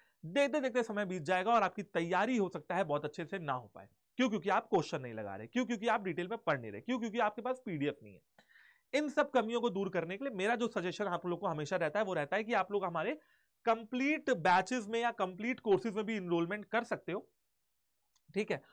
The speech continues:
और जो सबसे बेहतरीन चीज आपके लिए है वो है सीयूईटी का ये महापैक। सर क्यों है? क्योंकि देखो बेटा सीयूईटी के बहुत सारे बैचेस लॉन्च होंगे आगे आने वाले समय में। इन सारे बैचेस का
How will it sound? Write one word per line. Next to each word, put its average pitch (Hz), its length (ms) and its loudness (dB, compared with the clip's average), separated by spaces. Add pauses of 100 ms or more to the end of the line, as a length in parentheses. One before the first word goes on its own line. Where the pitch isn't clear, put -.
(260)
और 254 180 8
जो 294 80 6
सबसे 277 420 0
बेहतरीन 240 640 0
चीज 254 220 2
आपके 208 300 4
लिए 196 180 0
है 208 100 2
वो 202 160 2
है 208 140 2
सीयूईटी 214 600 0
का 220 100 2
ये 208 180 0
महापैक। 139 500 -4 (500)
सर 262 120 4
क्यों 269 280 2
है? 269 100 -4 (300)
क्योंकि 262 180 0
देखो 254 180 4
बेटा 220 160 6
सीयूईटी 269 520 0
के 233 100 -2
बहुत 202 480 4
सारे 202 440 2
बैचेस 175 540 2
लॉन्च 160 360 4
होंगे 110 280 -12 (220)
आगे 170 240 4
आने 160 200 2
वाले 156 200 0
समय 117 280 -10
में। 101 100 -18 (760)
इन 285 200 4
सारे 247 520 8
बैचेस 214 520 2
का - 200 4